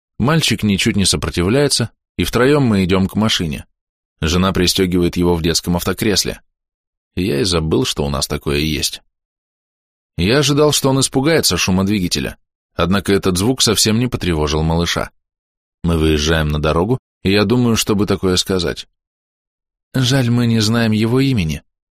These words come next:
опережает меня Алекс. «Не называть же его всю неделю просто мальчиком или малышом». Я пожимаю плечами. «Надеюсь, в ближайшие пару дней Вики сможет поговорить с нами и скажет, как его зовут». «Если она вообще дала ему имя»,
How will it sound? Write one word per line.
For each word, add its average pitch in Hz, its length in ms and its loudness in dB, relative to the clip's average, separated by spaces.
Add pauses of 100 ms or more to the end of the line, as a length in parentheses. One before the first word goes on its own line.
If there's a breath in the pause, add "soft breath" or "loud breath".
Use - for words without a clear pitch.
(200)
опережает 78 640 -2
меня 82 280 -2
Алекс. - 320 -6 (680)
«Не 135 80 0
называть 131 440 2
же 160 120 2
его 123 160 4
всю 117 200 0
неделю 110 380 2
просто 104 380 0
мальчиком 92 640 0
или 90 140 0
малышом». 98 640 -2 (880)
Я 110 160 0
пожимаю 78 500 0
плечами. 80 540 -2 (640)
«Надеюсь, 143 380 4
в 87 80 0
ближайшие 104 580 4
пару 101 280 2
дней 101 200 2
Вики 101 240 0
сможет 95 420 0
поговорить 92 500 2
с - 40 -6
нами 78 240 0
и 80 60 0
скажет, 90 380 0
как 80 240 -4
его 85 180 2
зовут». 87 420 -2 (720)
«Если 104 360 0
она 101 200 2
вообще 110 320 0
дала 85 280 0
ему 87 180 0
имя», 76 320 -4